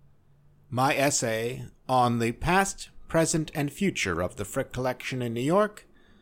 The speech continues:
and an ill-advised scheme to expand the institution. The Frick Collection will soon be strictly for the birds,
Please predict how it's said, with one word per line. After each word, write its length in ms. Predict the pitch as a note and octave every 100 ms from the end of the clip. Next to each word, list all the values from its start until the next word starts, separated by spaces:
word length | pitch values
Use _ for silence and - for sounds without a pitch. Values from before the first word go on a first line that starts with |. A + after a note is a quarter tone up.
| _ _ _ _ -
and 500 | D#3 F3 F#3 F#3+ F3
an 260 | D3+ C#3+ D3 - -
ill-advised 680 | C4 F#3 G#2 G2 A2 A2 G#2
scheme 640 | - C#3+ C#3+ D#3 E3+ F3 E3+ - - - -
to 100 | C3
expand 800 | B2+ - - A2 G#2 G#2 G2+ -
the 160 | G#2
institution. 720 | E2 - G2+ G2 C2+ - - - - - - - - - - - _ - -
The 140 | F3 G#3
Frick 320 | - C#4 -
Collection 760 | E3+ B2+ A2+ - - C3+ D3+
will 120 | B2+
soon 480 | A#2+ - F3 G#3+ G3+
be 100 | F3+
strictly 680 | E3+ - G#3 G3 - A#2+ C3
for 260 | D3 D3 C#3+
the 100 | D3
birds, 840 | B2 C#3+ G2 C2+ A1+ - - -